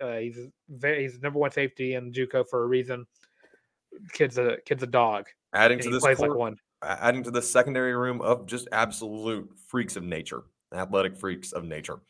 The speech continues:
Speaker 2: I'm, I'm, I'm just not worried about the Auburn secondary whatsoever, and have not been for a, an extended period of time.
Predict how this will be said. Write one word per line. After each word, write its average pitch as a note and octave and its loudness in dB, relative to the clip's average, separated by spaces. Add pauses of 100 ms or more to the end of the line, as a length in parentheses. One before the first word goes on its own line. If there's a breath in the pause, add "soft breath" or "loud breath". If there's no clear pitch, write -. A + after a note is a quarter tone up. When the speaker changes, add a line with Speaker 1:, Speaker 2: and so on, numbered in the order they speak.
(460 soft breath)
Speaker 2:
I'm, D3+ 6
I'm, C3+ 4
I'm B2+ 4
just - -4
not G2 6
worried F2 0
about E2 -2
the D#2 -2
Auburn D#2 -4
secondary D2+ -4
whatsoever, D#2 0
and D2+ -6
have F2+ 2
not D#2+ -4
been F2 -8
for E2+ 2
a, E2+ 2 (180)
an A2+ -6
extended F#2 -6
period F2 -6
of - -14
time. D#2+ -8